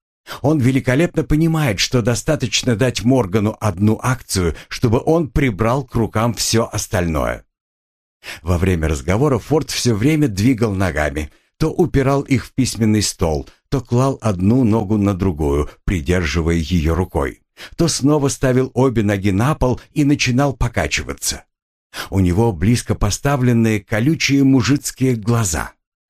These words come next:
Вообще он похож на востроносого русского крестьянина, самородка-изобретателя,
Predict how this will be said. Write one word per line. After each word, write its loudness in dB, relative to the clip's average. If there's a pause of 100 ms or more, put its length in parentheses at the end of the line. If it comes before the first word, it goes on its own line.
(200)
Вообще 0
он 0
похож -2 (100)
на 2
востроносого 0
русского 0
крестьянина, -2 (200)
самородка-изобретателя, 0